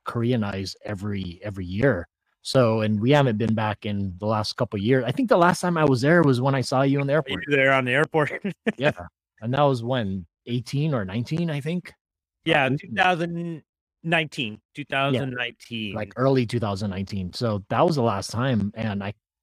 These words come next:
Speaker 1: can only imagine what it is now, but
Speaker 2: Well,
Speaker 1: have you
Speaker 2: next
Speaker 1: heard
Speaker 2: year,
Speaker 1: of the
Speaker 2: the pandemic started the year right after, yet less than a
Speaker 1: Yeah.
Speaker 2: year after we were there. So what,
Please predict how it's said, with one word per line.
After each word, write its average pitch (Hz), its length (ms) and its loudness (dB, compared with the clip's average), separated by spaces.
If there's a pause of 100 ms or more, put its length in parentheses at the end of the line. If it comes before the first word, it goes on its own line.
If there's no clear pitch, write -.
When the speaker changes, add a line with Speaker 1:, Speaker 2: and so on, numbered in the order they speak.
Speaker 1:
can 117 120 -2
only 127 200 0
imagine 104 480 -2
what 104 120 -4
it 101 120 -6
is 87 180 -10
now, 98 360 -2
but 92 260 -6 (440)
Speaker 2:
Well, 131 120 -4
Speaker 1:
have 135 100 4
you 190 80 8
Speaker 2:
next 196 40 6
Speaker 1:
heard 214 140 4
Speaker 2:
year, 233 100 4
Speaker 1:
of 165 80 -6
the 165 180 0
Speaker 2:
the 127 80 -8 (100)
pandemic 160 420 0
started 151 260 4
the 131 160 0
year 143 200 4
right 135 260 4
after, 131 440 0
yet 117 240 -2
less 139 200 0
than 120 100 -2
a 135 60 -2
Speaker 1:
Yeah. - 100 -8
Speaker 2:
year 135 140 -2
after 131 320 0
we 127 160 2
were 113 160 0
there. 120 360 4
So 113 280 -4
what, 113 220 -8